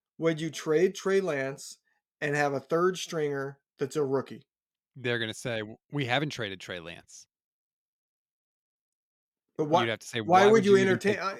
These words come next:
Speaker 1: you know what I mean? Why
Speaker 2: Yeah.
Speaker 1: would you entertain the
Speaker 2: Yeah.
Speaker 1: possibility? Why are you listening to offers on Trey Lance when the only logical replacement for Trey Lance would be somebody you draft, and you've clearly been doing your homework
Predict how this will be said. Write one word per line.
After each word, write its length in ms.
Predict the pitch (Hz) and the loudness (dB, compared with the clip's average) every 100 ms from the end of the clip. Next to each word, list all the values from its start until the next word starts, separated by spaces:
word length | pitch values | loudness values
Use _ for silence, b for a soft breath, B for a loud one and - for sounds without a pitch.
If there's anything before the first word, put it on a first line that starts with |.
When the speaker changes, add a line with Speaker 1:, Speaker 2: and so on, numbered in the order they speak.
| 247 | 0
Speaker 1:
you 120 | 214 | 2
know 80 | 185 | 4
what 80 | |
I 20 | 147 | 2
mean? 180 | 165 | 0
Why 160 | 156 175 | 4 6
Speaker 2:
Yeah. 40 | |
Speaker 1:
would 180 | 208 202 | 8 6
you 180 | 185 202 | 4 2
entertain 840 | 185 185 185 180 180 160 143 131 b b b | 2 2 0 -2 -2 0 -2 -4 b b b
the 80 | 156 147 165 | -8 -2 0
Speaker 2:
Yeah. 240 | 175 196 | 2 0
Speaker 1:
possibility? 520 | 170 170 151 143 135 - _ _ - | -2 -2 -2 -2 -8 -14 _ _ -6
Why 200 | 151 170 | 0 2
are 120 | 190 | 2
you 120 | 185 | 0
listening 640 | 170 185 196 190 185 190 190 _ _ | -2 -6 -6 -6 -6 -8 -12 _ _
to 120 | - | -4
offers 340 | 165 165 185 160 | -2 0 -2 -6
on 140 | 160 | -6
Trey 260 | 143 175 170 | -6 -8 -6
Lance 400 | 160 156 151 - | -6 -8 -10 -8
when 360 | 147 143 135 b b b | -6 -6 -8 b b b
the 80 | 151 | -8
only 320 | 165 170 185 | -4 -2 -2
logical 420 | 160 165 156 - 160 | 0 -2 -2 -6 -6
replacement 520 | 151 - 165 165 139 | -4 -6 -6 -8 -10
for 80 | 147 | -12
Trey 280 | - 165 | -6 -6
Lance 380 | 151 151 147 143 b b b - | -4 -6 -8 -10 b b b -6
would 200 | 160 147 | -4 -4
be 100 | 165 | -4
somebody 480 | - 160 156 156 | -2 0 2 2
you 160 | 147 147 | 0 -6
draft, 400 | 139 165 160 151 | -2 2 2 0
and 100 | 151 | -8
you've 180 | 143 - | -12 -10
clearly 400 | - 165 180 165 | -8 -4 -4 -4
been 220 | 151 151 | -4 -6
doing 260 | 147 156 160 | -6 -6 -4
your 140 | 147 | -6
homework 480 | 131 175 156 139 139 | -4 -6 -4 -6 -6